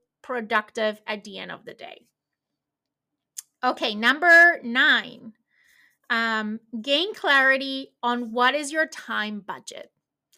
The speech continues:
I think this one is very important, especially nowadays that we live in a world that is so fast-paced, it's so demanding,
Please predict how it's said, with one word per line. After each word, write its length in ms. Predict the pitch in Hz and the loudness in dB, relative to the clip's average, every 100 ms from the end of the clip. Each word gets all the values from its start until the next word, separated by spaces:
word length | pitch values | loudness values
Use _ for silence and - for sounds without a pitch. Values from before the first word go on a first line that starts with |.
| _ _ _ _ _ _ _ _ _ _ _ - | _ _ _ _ _ _ _ _ _ _ _ -2
I 160 | 262 | 0
think 260 | 392 440 415 | 2 -2 -2
this 200 | 285 285 | -2 -2
one 180 | 269 262 | -2 -2
is 200 | 240 220 | -4 -4
very 280 | 220 233 262 | -4 -4 -6
important, 520 | 254 - 214 240 262 | -8 -6 -4 -4 -4
especially 920 | 233 - - - 214 - 269 285 294 | -6 -6 -6 -4 -4 -4 -6 -6 -6
nowadays 680 | 240 202 233 226 214 240 254 | -2 0 -2 -4 -4 -4 -4
that 180 | 226 - | -4 -4
we 120 | 226 | -8
live 540 | 214 220 226 240 269 - | -8 -8 -8 -10 -12 -12
in 160 | 240 | -8
a 80 | 240 | -6
world 460 | 214 202 196 233 240 | -4 -4 -4 -4 -4
that 120 | 220 | -6
is 160 | 208 - | -6 -8
so 200 | 220 214 | -8 -8
fast-paced, 920 | - 208 202 - - 202 196 226 226 | -4 -2 -2 -6 -12 -10 -6 -6 -8
it's 120 | - | -12
so 300 | - - 226 | -12 -6 -4
demanding, 880 | 233 240 220 196 202 214 226 220 220 | -4 -6 -8 -8 -8 -8 -6 -6 -6